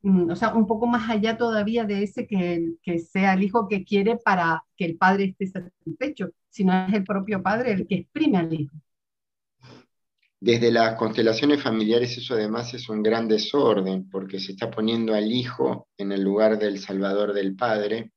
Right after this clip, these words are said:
Speaker 2: cosa que
Speaker 1: Claro.
Speaker 2: por supuesto es imposible, no lo puede hacer nunca. Eh,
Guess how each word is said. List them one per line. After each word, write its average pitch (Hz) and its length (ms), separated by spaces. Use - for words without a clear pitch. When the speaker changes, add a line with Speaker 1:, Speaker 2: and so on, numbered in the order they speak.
Speaker 2:
cosa 180 280
que 147 40
Speaker 1:
Claro. - 160
Speaker 2:
por - 140
supuesto 117 420
es - 140
imposible, 92 920
no 101 140
lo 95 180
puede 95 300
hacer 90 340
nunca. 98 480
Eh, 85 520